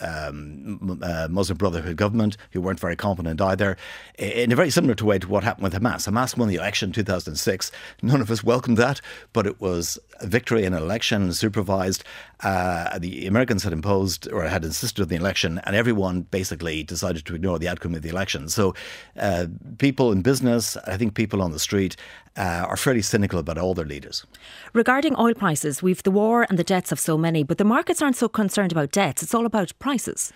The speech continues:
Speaker 1: All we care about is, uh, business reality. Uh, the, uh, the, the, the oil price only went up, uh, about up to ten percent initially for a short period, is up about four percent, which seems fairly, uh, marginal.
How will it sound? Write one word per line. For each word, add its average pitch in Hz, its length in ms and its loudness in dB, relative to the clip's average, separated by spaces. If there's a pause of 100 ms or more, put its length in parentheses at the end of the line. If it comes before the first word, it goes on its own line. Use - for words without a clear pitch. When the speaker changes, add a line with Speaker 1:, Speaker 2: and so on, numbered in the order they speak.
Speaker 1:
All 131 160 4
we 127 100 6
care 113 180 2
about 82 400 -4 (220)
is, 82 440 -6 (300)
uh, 107 80 -12
business 95 440 -2
reality. 80 440 -4 (480)
Uh, 82 400 -4 (240)
the, 90 680 -2
uh, 85 560 -4
the, 110 440 -8
the, 95 220 -2 (100)
the 101 180 -2
oil 135 160 4
price 120 280 -2
only 117 140 2
went 98 260 2
up, 104 180 0 (480)
uh, - 100 -12
about - 340 -8
up 117 120 -4
to - 80 -12
ten 113 180 0
percent 104 340 -2
initially 98 340 -2
for 90 160 -4
a 85 40 -4
short 90 220 -2
period, 90 260 0
is 85 100 -6
up 104 100 -8
about 82 260 -6
four 98 220 -2
percent, 90 400 -4 (380)
which 110 140 -2
seems 170 360 2
fairly, 117 460 4 (200)
uh, 98 220 2
marginal. 117 500 0